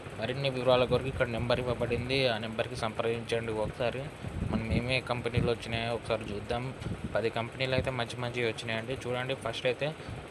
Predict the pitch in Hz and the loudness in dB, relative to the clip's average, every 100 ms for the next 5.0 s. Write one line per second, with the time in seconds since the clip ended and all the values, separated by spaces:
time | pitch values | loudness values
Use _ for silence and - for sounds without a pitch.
0 | - - 120 123 123 117 120 120 117 113 | -10 -2 4 4 2 2 4 4 0 -2
1 | 110 120 120 123 117 110 110 113 113 110 | 2 2 2 0 0 2 2 4 2 2
2 | 107 123 120 120 117 131 123 107 104 101 | 2 4 6 4 2 0 0 2 2 0
3 | 107 107 - - - - - 120 123 123 | -2 -4 -8 -10 -10 -6 -2 2 2 2
4 | 123 - 120 120 123 123 113 110 104 107 | -4 -2 -2 0 0 0 0 -2 -4 -6